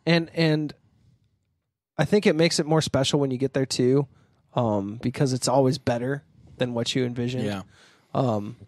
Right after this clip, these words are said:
Speaker 1: so,
Speaker 2: You've kinda, like,
Speaker 1: I don't
Speaker 2: yeah.
Speaker 1: know. And, and, and you've kind of, like, it's like what a rock climber, like, killer rock climbers do. They stand and they look at a wall before they even touch it. And
Speaker 2: Yeah,
Speaker 1: they
Speaker 2: sure.
Speaker 1: envision every move that they're gonna make.
Speaker 2: Chess players. Or,
Speaker 1: Right?
Speaker 2: yeah.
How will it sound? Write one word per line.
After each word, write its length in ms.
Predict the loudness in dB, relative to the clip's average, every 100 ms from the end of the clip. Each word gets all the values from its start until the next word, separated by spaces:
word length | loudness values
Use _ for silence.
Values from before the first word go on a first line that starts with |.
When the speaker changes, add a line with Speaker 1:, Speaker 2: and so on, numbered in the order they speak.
| _ _ _ -6
Speaker 1:
so, 220 | 2 4
Speaker 2:
You've 140 | 2 -2
kinda, 200 | -10 -10
like, 200 | -10 -2
Speaker 1:
I 60 | 2
don't 120 | 6
Speaker 2:
yeah. 100 | 8
Speaker 1:
know. 100 | 8
And, 240 | 8 4 4
and, 180 | 4 6
and 140 | 4
you've 140 | 4 4
kind 180 | 4 6
of, 60 |
like, 260 | 6 4 4
it's 140 | 4
like 140 | 4 6
what 140 | 8
a 40 | 8
rock 280 | 8 6
climber, 340 | 4 4 6 6
like, 400 | 4 2 -4 -4
killer 300 | 6 8 8
rock 240 | 8 4
climbers 400 | 2 4 4 2
do. 240 | 4 4 2 -6 -6 2
They 100 | 4
stand 400 | 6 6 6 6
and 80 | 6
they 80 |
look 280 | 6 4 4
at 60 | 6
a 40 |
wall 280 | 6 6 4
before 320 | 4 0 2
they 100 | 2
even 340 | 0 -2 -6 -4
touch 420 | -6 -6 -6 -4
it. 140 | -8 -10 _ _ _ -8
And 40 | 0
Speaker 2:
Yeah, 60 | 4
Speaker 1:
they 100 | 4
Speaker 2:
sure. 80 | 6
Speaker 1:
envision 380 | 4 4 2 -2 _ 2
every 500 | 4 4 4 4 4
move 640 | 6 6 6 6 2 -6 _ _ _ -2
that 140 | 2
they're 140 | 2
gonna 180 | 2 2
make. 240 | 2 2 2
Speaker 2:
Chess 220 | 0 -2
players. 580 | -2 -2 0 0 -2 -2
Or, 60 | 2
Speaker 1:
Right? 260 | 4 4 0
Speaker 2:
yeah. 200 | -6